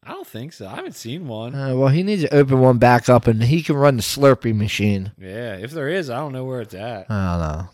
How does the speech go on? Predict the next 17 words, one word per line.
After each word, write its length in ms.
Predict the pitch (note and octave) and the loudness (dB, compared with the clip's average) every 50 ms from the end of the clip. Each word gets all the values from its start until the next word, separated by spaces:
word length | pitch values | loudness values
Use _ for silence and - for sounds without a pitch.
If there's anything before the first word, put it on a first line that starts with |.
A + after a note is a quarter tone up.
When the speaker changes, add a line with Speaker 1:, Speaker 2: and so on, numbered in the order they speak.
| _ | _
Speaker 2:
but 80 | _ A#2+ A#2+ | _ 0 2
Speaker 1:
I 80 | C3+ C#3 | 4 2
Speaker 2:
that's 140 | B2+ - A3 | 2 0 -8
Speaker 1:
know, 60 | E3 | -10
I 100 | D#3 D#3+ | -8 -6
know 140 | G3 A#3+ - | -6 -6 -6
for 140 | - A#3+ | -6 -10
years 360 | C#3+ B2 A#2+ D3+ F#3 F#3+ E3+ C#3+ | -8 -6 -4 -4 -4 -4 -4 -8
there 140 | B2 A2+ | -10 -12
was 100 | A2+ G#2 | -12 -12
still 220 | - - - D3 C#3 | -14 -12 -12 -10 -10
one 200 | B2+ B2+ B2+ B2 | -10 -10 -12 -12
in 120 | G#2+ F#2 | -14 -16
Lancaster, 560 | F2 F#2 G2+ A#2+ C3+ C3+ - C3 - - F2+ | -16 -16 -16 -16 -16 -14 -14 -14 -14 -14 -14
Speaker 2:
Oh, 60 | F2 E2+ | -16 -16
Speaker 1:
but 80 | E2+ | -14
Speaker 2:
God. 240 | E2 C#2+ A1 - A2+ | -14 -14 -14 -14 -16